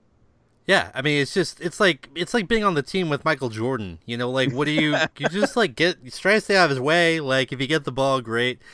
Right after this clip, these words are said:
Speaker 1: You
Speaker 2: Just
Speaker 1: know,
Speaker 2: be happy,
Speaker 1: don't,
Speaker 2: Sean Bradley.
Speaker 1: don't make a mistake, yeah. <laughs> Damn it, Sean Bradley. Um, okay, I'm gonna throw some names at you real quick, a little more, uh, Guardians trivia.
Speaker 2: Mm-hmm.
Speaker 1: Here are the following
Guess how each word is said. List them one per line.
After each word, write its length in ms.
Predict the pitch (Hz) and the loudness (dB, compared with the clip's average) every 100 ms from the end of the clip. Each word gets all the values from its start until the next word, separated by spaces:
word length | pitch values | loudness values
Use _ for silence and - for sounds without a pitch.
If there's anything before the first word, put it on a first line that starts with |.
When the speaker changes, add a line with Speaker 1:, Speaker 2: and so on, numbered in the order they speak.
| - - - _ _ _ - - | -20 -20 -20 _ _ _ -20 -10
Speaker 1:
You 60 | |
Speaker 2:
Just 160 | - 151 | 0 2
Speaker 1:
know, 80 | 131 | 4
Speaker 2:
be 60 | |
happy, 160 | 175 147 | 4 2
Speaker 1:
don't, 80 | 143 | 2
Speaker 2:
Sean 220 | 160 143 | 2 2
Bradley. 420 | 139 131 143 - _ | 2 0 -2 -6 _
Speaker 1:
don't 160 | 147 151 | -4 0
make 160 | 170 | 2
a 40 | 156 | 2
mistake, 420 | 147 - 120 139 | 0 -4 -6 -4
yeah. 280 | 123 120 98 - | -2 0 -2 -6
<laughs> 120 | - 233 - - - 151 - - | -2 -2 -2 -6 -10 -10 -14 -14
Damn 160 | 98 95 | -12 -12
it, 80 | - | -14
Sean 180 | 117 98 | -12 -12
Bradley. 400 | - - - 95 - - - - - | -10 -8 -8 -10 -18 -18 -18 -18 -12
Um, 640 | - 143 143 143 139 135 - _ 185 | 0 4 6 6 4 -2 -10 _ 0
okay, 220 | 170 139 | 4 4
I'm 100 | 147 | 4
gonna 120 | 233 | 4
throw 180 | 254 233 | 4 4
some 180 | - 185 | 2 -2
names 220 | 180 180 | -2 -2
at 100 | 180 | -2
you 80 | 170 | -2
real 140 | 175 - | -2 -2
quick, 240 | 196 156 | -4 -4
a 60 | 165 | -6
little 200 | 185 170 | -4 -2
more, 420 | 170 170 165 123 | -2 0 0 -2
uh, 240 | 131 127 | -6 -6
Guardians 480 | 117 185 220 214 160 | -4 0 2 0 -4
trivia. 460 | - 135 120 131 156 _ _ _ _ - | -4 -4 -2 -4 -6 _ _ _ _ -8
Speaker 2:
Mm-hmm. 140 | 117 127 | -6 -4
Speaker 1:
Here 220 | 135 233 | 0 2
are 80 | 262 | 2
the 100 | 220 | -2
following 680 | - 208 208 202 202 190 | -2 2 2 2 -4 -8